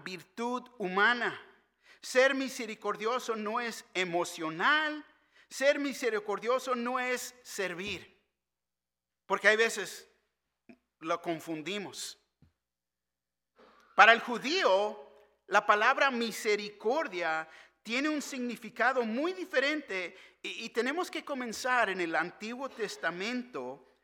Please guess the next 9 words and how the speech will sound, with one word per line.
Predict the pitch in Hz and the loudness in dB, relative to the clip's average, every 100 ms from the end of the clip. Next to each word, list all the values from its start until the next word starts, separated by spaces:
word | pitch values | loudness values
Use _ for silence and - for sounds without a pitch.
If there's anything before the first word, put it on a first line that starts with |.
| _ _ _ _ - | _ _ _ _ -14
y, | 175 196 | -12 -8
y | 202 | -2
ver | 220 | 0
unas | 262 247 208 | 0 -2 -2
citas | - 285 320 - 175 | -4 -8 -6 -4 -6
para | - 185 | -4 -4
entender | 196 185 196 185 165 220 359 147 107 - _ _ _ _ _ _ _ _ _ - | -4 -6 -8 -6 -2 -2 -2 -6 -10 -20 _ _ _ _ _ _ _ _ _ 2
la | 196 | 2
misericordia. | 208 196 208 180 180 - 220 269 143 113 | 4 -2 -4 -6 -8 -4 -2 -2 -4 -16